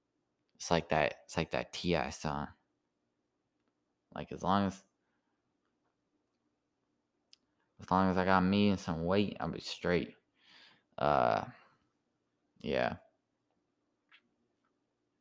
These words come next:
Uh, what was I talking about, though? Uh, yeah. Um,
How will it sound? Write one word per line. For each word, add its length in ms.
Uh, 280
what 140
was 120
I 80
talking 300
about, 220
though? 240
Uh, 380
yeah. 300
Um, 480